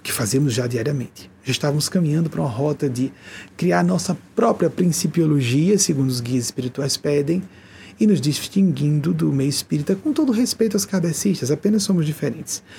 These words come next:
Fazemos a prática do evangelho todos os dias, os evangelhos clássicos. Abrimos o evangelho clássico, Nosso Senhor Jesus estava lá.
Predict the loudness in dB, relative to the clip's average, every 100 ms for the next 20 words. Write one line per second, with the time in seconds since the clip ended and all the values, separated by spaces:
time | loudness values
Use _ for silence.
0 | -12 -2 2 4 2 2 0 0 -2 0
1 | 0 -2 -2 -2 2 4 4 4 2 2
2 | 0 -2 -4 -6 -10 -14 -20 -20 -6 2
3 | 4 6 6 6 4 4 4 2 0 0
4 | 0 -2 -2 -2 0 0 2 0 0 2
5 | 2 0